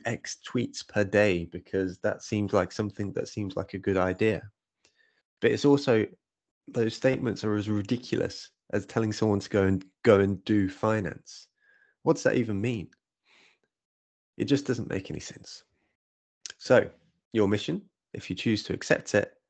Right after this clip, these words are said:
is prove the value of marketing beyond just tactics. Think about diagnosis, think about strategy, then think about tactics. As a bonus here, a model that is really useful for, for,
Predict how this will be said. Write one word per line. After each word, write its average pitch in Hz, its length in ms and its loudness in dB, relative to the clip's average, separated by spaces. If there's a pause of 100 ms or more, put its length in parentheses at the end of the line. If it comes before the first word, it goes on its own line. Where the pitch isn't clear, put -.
(220)
is 135 80 -14
prove 127 420 2
the 117 80 0
value 101 460 2
of - 80 -10
marketing 104 640 -2 (120)
beyond 95 320 0
just - 300 -8
tactics. - 680 -10 (420)
Think 95 180 -6
about 104 220 -2
diagnosis, 95 800 -2 (180)
think 87 180 -16
about - 200 -6
strategy, 95 640 -8 (540)
then 87 160 -4
think 85 240 -10
about - 240 -12
tactics. - 640 -16 (1400)
As 127 160 2
a 139 40 2
bonus 135 520 4
here, 110 320 0 (840)
a 107 80 -2
model 107 360 2
that 98 140 0
is 101 140 -2
really 120 280 4
useful 113 360 -2
for, 104 200 -8 (180)
for, 101 520 2